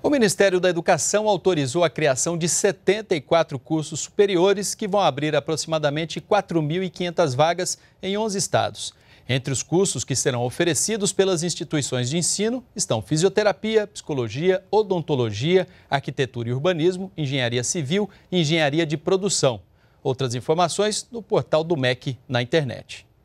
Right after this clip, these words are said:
O Banco do Brasil completou duzentos e oito anos e, para comemorar, inaugurou um novo museu em Brasília,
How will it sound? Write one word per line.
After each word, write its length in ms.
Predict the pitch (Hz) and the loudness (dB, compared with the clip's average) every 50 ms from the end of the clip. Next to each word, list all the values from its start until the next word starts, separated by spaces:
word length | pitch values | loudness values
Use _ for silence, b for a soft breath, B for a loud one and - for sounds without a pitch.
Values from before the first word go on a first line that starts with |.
| _ _ _ _ _ _ _ _ _ _ _ _ _ _ b b b b b b b b b b | _ _ _ _ _ _ _ _ _ _ _ _ _ _ b b b b b b b b b b
O 60 | 294 | 0
Banco 240 | 277 311 311 - 294 | 2 2 2 2 0
do 80 | 240 226 | 0 2
Brasil 420 | 202 190 156 139 120 135 208 226 | 4 4 4 4 2 -2 -6 -6
completou 640 | - 220 202 165 175 160 131 - - 190 208 208 | -6 -6 -6 -2 -2 -4 -4 2 2 2 2 2
duzentos 1040 | 180 170 185 247 254 233 170 131 120 135 185 214 226 220 - - 220 196 - - - 220 | -2 -6 -6 -4 -4 -2 -2 -2 -2 0 -2 -2 -2 -4 -6 -6 -4 -2 -2 -4 -4 0
e 120 | 208 196 | 4 6
oito 400 | 196 214 226 220 - - 156 123 | 6 6 6 4 2 0 0 0
anos 420 | 113 110 104 92 95 - - - - | 0 -2 -4 -8 -10 -12 -12 -12 -12
e, 60 | 131 | -10
para 320 | - - 139 143 151 143 | -2 0 2 2 2 2
comemorar, 640 | - - 143 135 143 156 190 196 156 147 160 180 175 - | 0 0 -2 -2 -2 -2 0 2 4 4 4 2 -2 -10
inaugurou 640 | 254 233 240 233 220 190 175 143 143 170 180 180 | -12 -8 -8 -8 -6 -4 -4 -2 0 -2 -2 -4
um 160 | - 208 208 208 | -6 -10 -8 -4
novo 240 | 185 180 165 180 | -4 -4 -4 -4
museu 360 | 196 202 220 185 185 190 196 208 | -6 -6 -4 2 2 2 2 4
em 60 | 202 | 2
Brasília, 540 | 220 226 214 180 165 202 208 202 156 117 | 0 0 0 0 0 0 0 0 0 -2